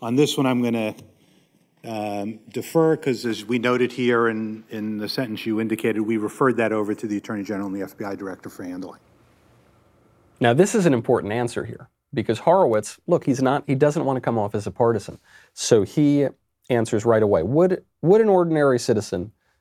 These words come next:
Speaker 2: be prosecuted for this?" Well, you know, we would certainly look into it. We would have to check it out.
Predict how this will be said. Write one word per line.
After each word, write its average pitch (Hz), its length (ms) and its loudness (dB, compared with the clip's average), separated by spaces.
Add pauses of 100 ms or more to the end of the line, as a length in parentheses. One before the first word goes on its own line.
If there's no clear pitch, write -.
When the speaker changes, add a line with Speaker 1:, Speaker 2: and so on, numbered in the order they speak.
(160)
Speaker 2:
be 107 160 2
prosecuted 110 640 0
for - 80 -8
this?" - 180 -10
Well, 208 480 2
you 101 120 -4
know, 101 100 0
we 107 80 0
would 98 140 -2
certainly 101 240 -2
look 82 180 -4
into 160 220 0
it. 165 100 -2
We 87 100 -2
would - 100 -2
have 85 180 -4
to - 100 -10
check - 240 -2
it 92 60 2
out. 135 300 2